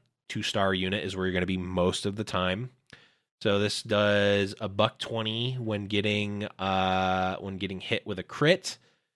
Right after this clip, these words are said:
Um, yeah, I don't know. I'm not sure, uh, how,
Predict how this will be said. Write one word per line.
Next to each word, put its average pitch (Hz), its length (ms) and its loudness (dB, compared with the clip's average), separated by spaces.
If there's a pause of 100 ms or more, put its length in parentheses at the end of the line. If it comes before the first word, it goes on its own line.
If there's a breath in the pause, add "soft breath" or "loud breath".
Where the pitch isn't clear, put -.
(560)
Um, 113 760 2 (400)
yeah, 302 280 2
I 277 120 -2
don't 381 200 2
know. 339 480 4 (1000 loud breath)
I'm 277 120 -6 (100)
not 370 160 -2
sure, 277 560 4 (180)
uh, 180 1200 8
how, 185 220 2